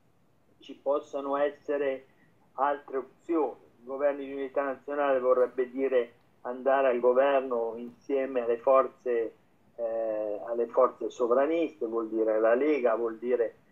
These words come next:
a Fratelli d'Italia, che peraltro in queste ore stanno dimostrando l'assoluta indifferenza rispetto ai problemi concreti degli italiani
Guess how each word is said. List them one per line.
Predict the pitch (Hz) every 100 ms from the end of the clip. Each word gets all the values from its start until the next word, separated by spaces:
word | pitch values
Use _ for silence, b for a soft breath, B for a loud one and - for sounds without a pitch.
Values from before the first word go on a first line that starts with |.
| b
a | 107
Fratelli | - 120 - 120 117
d'Italia, | 120 123 156 147 117
che | - 131
peraltro | - 135 147 165 160 -
in | 135 -
queste | 147 - -
ore | 151 165 143 -
stanno | 143 143 131
dimostrando | 127 139 139 - - 151 156 160 151 156 151 147 - b b _
l'assoluta | 127 143 - - - 151 156 175 185 - 156 147
indifferenza | 151 139 156 - - 156 156 160 165 165 151
rispetto | 139 127 _ 135 135 131
ai |
problemi | 123 123 123 135 127
concreti | 127 123 120 139 127
degli | 123
italiani | 127 131 131 143 147 156 147